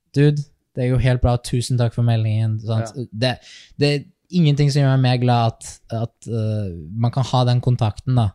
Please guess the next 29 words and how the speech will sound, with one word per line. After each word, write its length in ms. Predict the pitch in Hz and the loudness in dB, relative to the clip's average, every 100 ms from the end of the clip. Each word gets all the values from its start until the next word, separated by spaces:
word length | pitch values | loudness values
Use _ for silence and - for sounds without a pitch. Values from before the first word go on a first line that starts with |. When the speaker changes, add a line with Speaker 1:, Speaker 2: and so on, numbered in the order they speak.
| _ - | _ -4
Speaker 2:
Mm. 140 | 107 | 0
Speaker 1:
mellom 280 | 110 104 101 | 0 0 -2
seg, 200 | 110 107 | -2 -2
og 80 | 98 | 0
på 60 | 110 | 0
en 80 | |
måte, 720 | 104 98 - 104 101 101 98 104 | 0 -2 -4 -2 0 0 -2 -4
og 100 | 107 | -2
så 100 | 117 | 0
vet 220 | 110 107 | -2 0
jeg 60 | 107 | -4
at 100 | - - | -4 -12
det 300 | 117 80 90 | -16 -10 -4
er 60 | 107 | -2
ikke 80 | 110 | 0
som 120 | 110 | 0
at 80 | 104 | 2
han 120 | 110 | 0
forsvinner 540 | 107 104 113 101 101 95 | 0 -2 -2 0 -2 0
fra, 640 | 104 101 98 98 92 92 | 0 2 0 0 -2 -2
holdt 120 | 101 | -2
jeg 60 | 98 | -2
på 60 | |
å 40 | 98 | -4
si, 80 | 101 | -2
konkurranses-, 720 | 104 98 98 95 92 - - - _ _ _ _ _ - | -2 -2 -2 -2 -6 -10 -14 -20 _ _ _ _ _ -8
siden 480 | - 110 107 107 107 | -2 0 2 0 2
vi 140 | 107 | 2
møtes 400 | 113 104 - | 2 2 0